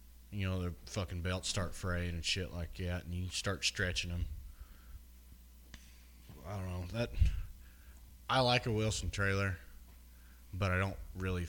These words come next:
or not a Wilson, I fucking Tempty trailers, but I don't really feel like they're Tempty trailers, because when you get right down to it, there's so much fucking shit on them trailers that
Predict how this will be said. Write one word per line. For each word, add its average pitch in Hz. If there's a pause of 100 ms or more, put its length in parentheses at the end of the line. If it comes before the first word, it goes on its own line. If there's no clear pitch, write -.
(140)
or 90
not 95
a -
Wilson, 85
I 90 (440)
fucking 87 (320)
Tempty 101
trailers, 87
but 90
I 90
don't 95
really 92
feel 87
like 82
they're 76 (220)
Tempty 82
trailers, 85
because 85
when 87
you 87
get 85
right 87
down 87
to 95
it, - (800)
there's 101
so 107
much 92
fucking 90
shit 92
on 85
them 78
trailers 85
that -